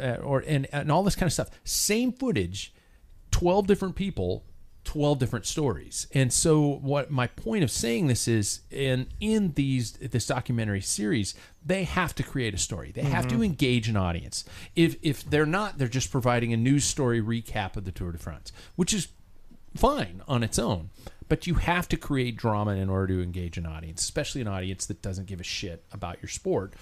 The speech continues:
Speaker 1: or might kinda care but doesn't really, isn't that really engaged. And so watching this, I'm watching this from a perspective of somebody who's trying to tell a story. And,
Speaker 2: Mm-hmm.
Speaker 1: and I'm also, <coughs> excuse me,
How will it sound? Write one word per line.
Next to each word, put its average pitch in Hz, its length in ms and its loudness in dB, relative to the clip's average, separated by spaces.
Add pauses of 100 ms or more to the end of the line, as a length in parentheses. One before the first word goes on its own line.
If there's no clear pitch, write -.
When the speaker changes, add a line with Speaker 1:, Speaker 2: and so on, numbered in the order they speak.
(260)
Speaker 1:
or 120 320 4
might 117 640 0
kinda 131 340 -2
care 104 380 -2
but 95 200 -8
doesn't 104 260 -2 (180)
really, 104 440 0
isn't 104 240 0
that 90 160 -6
really 92 320 -2
engaged. 117 540 -4 (400)
And 131 140 4
so - 200 2
watching 127 580 0
this, 98 320 -2
I'm 147 260 2
watching 117 420 -2
this 98 120 -4
from 92 300 -4
a 87 40 -8
perspective 95 600 -6
of 92 100 -4
somebody 90 260 -6
who's 90 120 -8
trying 87 200 -8
to 82 80 -10
tell - 260 -8
a - 40 -12
story. - 440 -12 (140)
And, 117 160 -2
Speaker 2:
Mm-hmm. 113 160 -6
Speaker 1:
and 110 220 0 (380)
I'm 127 140 2
also, 127 480 2 (220)
<coughs> - 220 -2
excuse 208 720 0
me, 98 140 -2